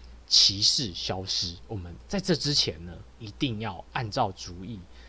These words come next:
discrimination，我们一定要 discriminate 这些人，我们一定要歧视这些人，因为黑人特别穷，黑人比较会犯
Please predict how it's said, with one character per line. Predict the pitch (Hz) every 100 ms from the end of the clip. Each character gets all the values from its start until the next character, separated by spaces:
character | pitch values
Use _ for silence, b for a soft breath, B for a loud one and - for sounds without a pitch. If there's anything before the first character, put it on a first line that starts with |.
| B B
discrimination， | - 85 - - 92 92 98 104 101 - - -
我 | 98
们 | 90
一 | 95
定 | -
要 | -
discriminate | - - - 95 80 - -
这 | -
些 | 120 - 90
人， | 87 -
我 | 107
们 | 104
一 |
定 | 107
要 |
歧 | 123 - -
视 | - 208
这 | 160
些 | -
人， | 98 - B B B B
因 | 165 175
为 | 185 - -
黑 | - - 175
人 | 185 101 85
特 | 127
别 | 90
穷， | 90 - - - B B B
黑 | - 147
人 | 143 92 90
比 | -
较 | -
会 | 98 104
犯 | 101